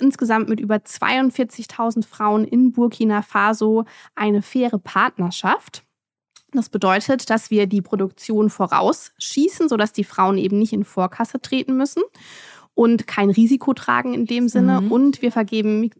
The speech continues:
Speaker 1: mittlerweile sogar Mikrokredite zu ganz tollen Konditionen,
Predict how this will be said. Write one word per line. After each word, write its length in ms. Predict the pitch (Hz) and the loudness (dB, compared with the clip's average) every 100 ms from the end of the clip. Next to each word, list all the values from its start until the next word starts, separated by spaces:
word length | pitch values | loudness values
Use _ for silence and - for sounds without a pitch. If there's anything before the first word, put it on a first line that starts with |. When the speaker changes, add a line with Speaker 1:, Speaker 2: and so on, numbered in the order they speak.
| - | -6
Speaker 1:
mittlerweile 500 | 240 - 208 208 202 | -4 -2 0 0 0
sogar 280 | 196 190 196 | -2 -2 0
Mikrokredite 960 | 233 285 - 277 - 254 262 247 247 | 0 0 -2 -4 -2 -2 -2 -2 -4
zu 120 | - | -4
ganz 280 | - 226 220 | -4 -4 -4
tollen 380 | - 226 220 220 | -4 -2 0 0
Konditionen, 800 | 226 214 208 - 220 208 208 | 0 0 -2 -4 -2 0 0